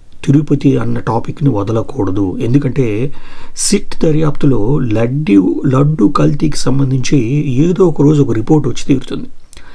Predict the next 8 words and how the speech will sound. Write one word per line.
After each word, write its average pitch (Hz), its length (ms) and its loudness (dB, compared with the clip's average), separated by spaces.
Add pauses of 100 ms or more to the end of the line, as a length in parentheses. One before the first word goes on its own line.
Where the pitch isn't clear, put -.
(340)
ఆ - 80 2
రిపోర్ట్లో 185 420 2
కల్తీ 156 380 0
జరిగిందన్న 143 540 2
విషయం 139 240 0
ఖచ్చితంగా 139 580 -4
తెలిసి 113 340 -4
తీరుతుంది. 110 400 -4